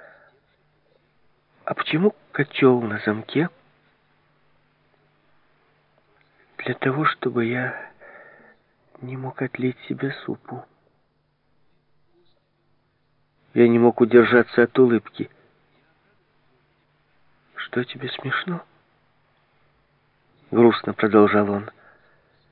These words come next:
«Ты верно думаешь, что я страшная обжора?» «Нет. Я просто голоден,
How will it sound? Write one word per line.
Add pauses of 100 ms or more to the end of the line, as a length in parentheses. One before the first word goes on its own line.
(1900)
«Ты
верно
думаешь,
что
я
страшная
обжора?» (1300)
«Нет. (2000)
Я
просто
голоден,